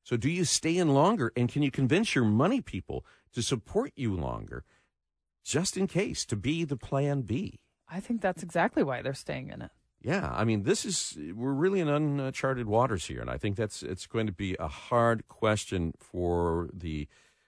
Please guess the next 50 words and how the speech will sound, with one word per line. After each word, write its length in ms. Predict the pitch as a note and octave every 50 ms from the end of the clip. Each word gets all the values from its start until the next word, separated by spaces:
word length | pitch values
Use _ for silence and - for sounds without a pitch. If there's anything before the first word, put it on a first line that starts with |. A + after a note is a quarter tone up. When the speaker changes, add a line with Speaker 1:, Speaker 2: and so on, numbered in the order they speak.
| _ -
Speaker 1:
you 120 | G2 F#2+
know, 260 | D#2+ C2 A1+ G#1 G1+ G1+ -
I, 140 | - - - - F2
she 220 | - - - A3
did, 180 | G#3 A#3+ B3 G#3 -
again, 320 | - B2+ D3 D3 A#2 G#2+ A2+
very 320 | G2 F2+ G#2 C3 D#3+ D#3+
well 320 | C#3+ C3 B2 A#2+ A#2+ A#2+ G2+
in 140 | F#2 G2
those 180 | G2 G2 F#2+ F2
areas 280 | G#2 G#2+ G#2+ G#2+ F#2+ F2+
that 100 | G2 -
were 100 | F2+ E2
bedroom 680 | D2+ D2+ F#2 F#2+ A#2+ C#3 B2+ A#2 B2+ B2+ B2+ C3 C3 -
communities 680 | - B2+ A2+ A2+ G#2+ G#2+ G#2+ G#2 G#2 G#2+ G#2+ G#2 - - - _ _ _ -
with 80 | D2+
higher 320 | - A2 G#2+ A2+ A#2+ A#2 A2+
income, 420 | A2+ A2+ A2 - - G#2+ G2+ G#2
higher 300 | F2+ - F#2 F#2+ F#2 F#2+
education 580 | F#2+ F#2+ F#2 F2+ - F#2+ F#2 F2+ F2 - F#2+ F2+
voters 320 | E2 E2+ E2 D#2+ E2 -
like 220 | - F2 F2 - F2
you're 80 | E2
going 220 | D2+ D#2+ E2 E2 D#2+
to 60 | D#2+
see 220 | - - D#2 D2+
in 60 | D2
New 120 | D2+ D2 C#2 -
Hampshire. 400 | A2+ G#2+ G2+ G2 - - - - - _ _ _ _ _ _ _ _ _ _ _ _ _ _ -
But 100 | A#2 -
she 140 | - A2
didn't 220 | F#2+ - G#3 A3+ D#3+
do 120 | D3 D3
well 180 | C3+ C3+ C3+ B2+
enough 220 | B2+ C3 C#3 -
to 80 | - -
beat 260 | E2 D2 G#2 - -
Donald 340 | - - E2+ C2 A1+ G1+ G1+
Trump, 340 | - - B1 C2+ - - - _ -
except 300 | - F2+ - B2+ B2+ -
in 80 | A2+ G#2
Johnson 380 | - B2 C3 C#3+ B2+ C3 G#2+
County, 260 | F#2 - D3 E3 D#3
where 140 | A#2+ A2 A2+
she 100 | - -
won 160 | A2+ B2 C3
by 140 | B2+ A#2 A#2
only 160 | B2 B2+ A#2+
one 260 | F#2+ F2 G2+ B2 C3 A#2
vote. 320 | D#2+ F#2 A2+ A2+ -